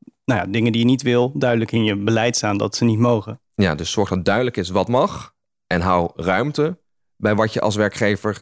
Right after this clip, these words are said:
Speaker 2: kan doen op het moment dat er, eh, dat er iets gevonden wordt. Ehm, de vierde key takeaway is: handel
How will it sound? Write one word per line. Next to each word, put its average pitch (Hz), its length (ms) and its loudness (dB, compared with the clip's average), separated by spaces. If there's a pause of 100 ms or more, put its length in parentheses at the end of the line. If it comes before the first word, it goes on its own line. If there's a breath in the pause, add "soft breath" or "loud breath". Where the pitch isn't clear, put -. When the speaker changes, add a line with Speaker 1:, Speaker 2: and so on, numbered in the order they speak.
(120)
Speaker 2:
kan 104 220 2
doen 104 120 2
op 90 60 0
het 85 100 -6
moment 80 400 -4
dat 78 220 -4
er, 85 120 -8
eh, 85 140 -6
dat - 140 -6
er - 100 -8
iets - 120 -14
gevonden - 380 -14
wordt. - 220 -20 (420)
Ehm, 98 200 0 (420)
de 92 320 2
vierde 127 360 0
key 107 220 -2
takeaway 85 460 -2
is: - 280 -8 (220)
handel 101 520 0